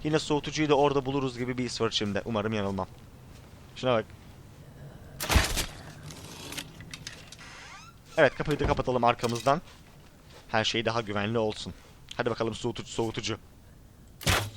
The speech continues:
Hii, duvar attım senin yüzünden. Hadi,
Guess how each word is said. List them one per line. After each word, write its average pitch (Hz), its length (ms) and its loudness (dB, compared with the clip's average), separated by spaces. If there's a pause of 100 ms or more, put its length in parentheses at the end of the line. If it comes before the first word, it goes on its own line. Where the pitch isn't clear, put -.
(140)
Hii, 339 280 4 (100)
duvar 147 200 6
attım 113 300 -2 (300)
senin 98 280 -4
yüzünden. 92 340 -6 (2750)
Hadi, 123 420 4